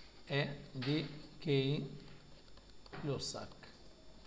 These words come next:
Questa è bellissima come definizione, uno si spiccia in due secondi.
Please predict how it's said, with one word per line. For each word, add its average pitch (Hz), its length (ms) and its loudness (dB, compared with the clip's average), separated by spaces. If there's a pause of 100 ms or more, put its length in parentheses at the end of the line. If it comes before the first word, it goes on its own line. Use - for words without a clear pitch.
(480)
Questa 170 240 10
è - 20 4
bellissima 135 600 10
come 123 180 4
definizione, 127 560 6
uno 139 240 4
si 139 160 8
spiccia 156 340 4
in 151 80 6
due 151 140 8
secondi. 131 520 6